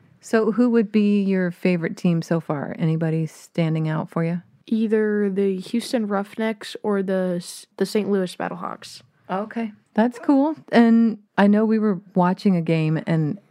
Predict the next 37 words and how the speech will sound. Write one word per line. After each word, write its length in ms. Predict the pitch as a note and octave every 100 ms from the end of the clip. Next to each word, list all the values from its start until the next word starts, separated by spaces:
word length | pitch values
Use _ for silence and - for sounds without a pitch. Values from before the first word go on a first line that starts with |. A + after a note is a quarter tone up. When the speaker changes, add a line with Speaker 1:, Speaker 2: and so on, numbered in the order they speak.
| _
Speaker 1:
it 100 | F#3
was 180 | E3+ - _
crazy 560 | - - A#3 A#3 G3+ F#3+
amazing 480 | E3+ F3 F#3+ E3+ E3+
how 420 | D#3+ E3+ D#3+ D#3 - - -
they 300 | E3+ F#3 F#3+
were 320 | F#3 F3 - - -
doing 300 | E3+ G3 F#3+
these 200 | F3 D#3 -
interviews 580 | F#3 G3 F#3+ G3 F3+ -
during 340 | E3+ F3+ G#3+
the 80 | G#3
game 360 | G#3 G#3 A3
with 100 | G#3+
the 80 | G#3
players, 760 | - G#3+ G#3 G#3 G#3 G#3+ G#3 G#3
and 280 | - E3 D#3+
Speaker 2:
You 40 | -
could 120 | A3
hear 180 | B3 A#3
them 140 | G#3+
mic'd 400 | G#3 G#3 G#3 -
up. 280 | G#3 A#3 -
You 100 | A#3+
could 140 | G3+ A3
hear 180 | D4+
Speaker 1:
Yeah. 60 | C#4+
Speaker 2:
them 80 | A3
review 580 | G#3+ F#3+ G#3 A#3 A#3 G#3+ -
the 140 | G3+
plays. 560 | G3 G#3+ G#3 A#3 B3 -
Speaker 1:
Yeah. 640 | F3+ F3+ G#3 A#3 A3 F#3 E3+ _ _ _ _
We're, 200 | A3 A#3+ -
we're, 320 | A3 A3 B3 - _
we're 180 | B3+ C#4+
liking 360 | E4 F4 C#4+
it. 200 | A3+ D#3+